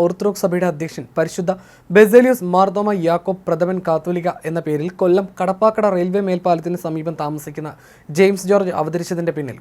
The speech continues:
ഗൂഢലക്ഷ്യം. താൻ ചെയർമാനായി രൂപീകരിക്കുന്ന പുതിയ പാർട്ടിയുമായി എൻ ഡി എ മുന്നണിയിൽ കയറിക്കൂടുന്നതിന്റെ ഭാഗമായിട്ടായിരുന്നു പുതിയ രൂപമാറ്റം. എൻഫോഴ്സ്മെന്റ് ഡയറക്ടറേറ്റ് തനിക്കെതിരെ എടുത്തിട്ടുള്ള കേസുകളിൽ നിന്ന് രക്ഷപ്പെടാൻ ബി ജെ പിയുമായി ബന്ധമുണ്ടാക്കിയാൽ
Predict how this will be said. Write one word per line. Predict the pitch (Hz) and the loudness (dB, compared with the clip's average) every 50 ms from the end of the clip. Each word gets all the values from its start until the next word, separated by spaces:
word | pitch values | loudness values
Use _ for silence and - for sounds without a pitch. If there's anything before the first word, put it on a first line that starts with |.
| 117 135 | -6 -4
ഗൂഢലക്ഷ്യം. | 147 151 139 131 110 - - 139 131 - - _ _ - - - - - - _ _ - 254 | -2 -2 -2 -2 -6 -6 -10 -14 -14 -14 -18 _ _ -20 -20 -20 -20 -20 -20 _ _ 8 8
താൻ | 254 269 285 269 - | 8 8 6 4 4
ചെയർമാനായി | 247 220 220 220 226 226 220 220 214 196 185 | 4 4 4 4 2 0 2 2 2 2 0
രൂപീകരിക്കുന്ന | 185 180 196 190 202 190 185 202 190 185 185 - | 0 0 0 0 0 -2 -2 -6 -8 -8 -8 -6
പുതിയ | 180 180 202 220 220 208 | -4 0 0 0 0 2
പാർട്ടിയുമായി | 175 175 175 - 185 165 143 143 165 - - 170 | 0 0 0 -2 -6 -6 -6 -8 -10 -10 -8 -6
എൻ | 165 180 190 196 | -4 -2 0 2
ഡി | 220 220 | 2 2
എ | 208 | 2
മുന്നണിയിൽ | 202 190 190 190 185 185 185 | 0 -2 -2 -2 -4 -2 0
കയറിക്കൂടുന്നതിന്റെ | 185 175 180 185 185 196 185 175 175 165 170 170 151 110 120 | 0 0 0 0 0 -2 -2 -2 -2 -4 -4 -4 -6 -6 -6
ഭാഗമായിട്ടായിരുന്നു | 147 156 165 180 175 165 160 170 151 147 147 151 151 147 - | -6 -4 -4 -4 -4 -4 -2 -2 -2 -2 -4 -6 -10 -10 -10
പുതിയ | 160 151 156 156 143 127 | -8 -6 -4 -4 -4 -4
രൂപമാറ്റം. | 123 131 127 127 113 104 104 - 113 - _ _ - _ - - - - - - - - 220 | -4 -6 -8 -8 -10 -10 -10 -10 -12 -12 _ _ -20 _ -20 -20 -20 -20 -20 -14 -2 2 4
എൻഫോഴ്സ്മെന്റ് | 240 247 240 254 269 285 269 269 277 262 240 | 4 4 6 6 4 4 4 4 0 2 4
ഡയറക്ടറേറ്റ് | 240 233 226 214 220 214 202 214 - 196 | 6 4 4 4 0 -2 -2 -2 -4 -4
തനിക്കെതിരെ | 180 180 190 190 208 190 190 190 180 | -2 -2 0 0 0 0 2 0 -2
എടുത്തിട്ടുള്ള | 175 180 180 165 175 170 175 175 - | -2 -4 -8 -6 -4 -4 -4 -4 -4
കേസുകളിൽ | 160 156 165 - 175 175 170 165 165 165 | -4 -4 -4 -2 0 0 0 0 -2 -4
നിന്ന് | 160 151 147 151 | -6 -4 -4 -6
രക്ഷപ്പെടാൻ | 147 - - 165 147 143 135 - - 120 120 | -6 -6 -8 -6 -4 -4 -6 -6 -10 -10 -6
ബി | 143 156 165 151 | -4 -4 -2 -2
ജെ | 185 180 185 | -2 -2 -2
പിയുമായി | 196 185 175 170 156 - - - 135 143 | -2 -2 -2 -2 -4 -8 -14 -12 -4 -2
ബന്ധമുണ്ടാക്കിയാൽ | 151 151 156 185 180 160 151 156 147 - 123 | -2 0 0 -2 -2 0 -2 -4 -4 -4 -10